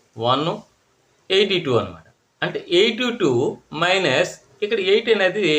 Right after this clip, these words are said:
సబ్ట్రాక్షన్ చేయాలి. ఎయిట్ని సబ్ట్రాక్ట్ చేస్తే ఇక్కడ ట్వెల్వ్లోంచి ఎయిట్ పోతే ఫోర్, ఇక్కడ సెవెన్ ఉంటుంది. అంటే మనకి సెవెంటీ ఫోర్ రావడం జరుగుతుంది. ఓకేనా? equal to ఇక్కడ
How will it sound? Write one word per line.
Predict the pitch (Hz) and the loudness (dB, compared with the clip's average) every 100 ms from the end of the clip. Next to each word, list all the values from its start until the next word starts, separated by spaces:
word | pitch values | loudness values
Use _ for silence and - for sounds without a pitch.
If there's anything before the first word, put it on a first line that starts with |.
| 160 165 | 0 0
సబ్ట్రాక్షన్ | 165 160 160 156 156 123 | -2 0 -2 -2 -4 0
చేయాలి. | 101 92 - _ _ _ _ _ - | 0 -2 -14 _ _ _ _ _ -4
ఎయిట్ని | 170 175 170 | -4 -4 -2
సబ్ట్రాక్ట్ | 156 170 160 160 | 0 2 -2 2
చేస్తే | 151 147 127 123 - - _ _ - | 0 2 2 2 0 -6 _ _ -6
ఇక్కడ | 160 147 127 | 0 2 2
ట్వెల్వ్లోంచి | 156 165 185 190 190 151 | 2 2 4 2 0 -2
ఎయిట్ | 151 - | -2 0
పోతే | 151 139 127 | 0 0 0
ఫోర్, | 147 160 208 - _ _ - | 2 2 2 -6 _ _ -12
ఇక్కడ | 165 208 208 | -2 -2 2
సెవెన్ | 190 165 | 2 2
ఉంటుంది. | 113 87 85 _ _ _ _ - 147 | -2 -6 -14 _ _ _ _ -10 -4
అంటే | 170 269 - _ _ - 160 | 0 0 -2 _ _ -6 -2
మనకి | 208 202 165 160 | 0 2 0 2
సెవెంటీ | 214 269 269 254 233 | 4 4 2 0 4
ఫోర్ | 208 202 | 4 6
రావడం | 180 156 156 156 | 4 4 4 4
జరుగుతుంది. | 127 110 95 85 _ _ _ _ _ _ _ _ _ _ _ _ _ 143 | 2 2 -6 -16 _ _ _ _ _ _ _ _ _ _ _ _ _ -4
ఓకేనా? | 139 196 277 - _ _ _ 175 | 0 0 -2 -6 _ _ _ -6
equal | 196 - 196 190 | -4 2 2 2
to | 262 - - 143 | -4 -4 -8 -2
ఇక్కడ | 151 | 0